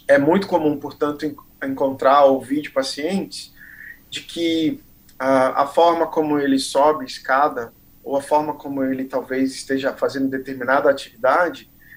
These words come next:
seja o causador daquele desgaste. E ele fica na dúvida, porque é natural o paciente ter dúvida a respeito disso.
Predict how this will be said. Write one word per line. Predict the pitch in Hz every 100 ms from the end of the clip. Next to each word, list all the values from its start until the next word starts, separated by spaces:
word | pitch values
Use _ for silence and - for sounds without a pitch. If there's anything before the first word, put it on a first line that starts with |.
| _
seja | - - 180 180 185
o | 185 190
causador | - 202 185 202 220 208 147 147 175 _ _ _ _ _ _ _ - _ _
daquele | 151 156 165 160
desgaste. | 160 180 147 135 107 - - _ _ _ _ _
E | 151
ele | 165 170 190 214
fica | 247 262
na | 294
dúvida, | 262 220 160 120 - _ _ _ _ _ - _ _ _ _ _
porque | 160 170
é | 180
natural | 214 214 175 202
o | 202
paciente | 147 151 151 -
ter | 139
dúvida | 135 139 135
a | 135
respeito | - - 139 139
disso. | 139 117 113 -